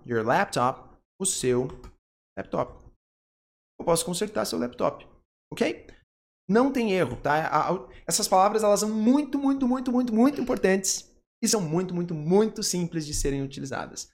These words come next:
Perfeito pra gente, né? Então, a gente vai pegar o jeito aqui por meio de exemplos. E o segundo exemplo que a gente tem já é com could.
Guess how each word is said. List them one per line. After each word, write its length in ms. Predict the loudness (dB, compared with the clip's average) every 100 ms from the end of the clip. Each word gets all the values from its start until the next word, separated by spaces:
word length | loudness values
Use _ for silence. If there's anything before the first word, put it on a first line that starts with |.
| _ _
Perfeito 440 | -2 2 0 -2
pra 160 | -2 0
gente, 380 | 0 -10 -18 _ 0
né? 260 | 0 0 -10 -20
Então, 240 | _ 0 2
a 80 | 0
gente 200 | 0 0
vai 100 | 0
pegar 220 | 2 2
o 60 | 2
jeito 220 | -2 -6
aqui 220 | -4 -6 -6 -18 _
por 100 | -4
meio 140 | -2
de 80 | -2
exemplos. 600 | -2 -2 -4 -10 -12 -14 -2
E 60 |
o 60 | 2
segundo 260 | 2 2 2
exemplo 260 | 0 -2
que 80 | -2
a 40 |
gente 200 | -4 -4
tem 280 | -4 -4 -6 -4
já 140 | -4
é 40 |
com 160 | -2 -4
could. 380 | -2 -2 -2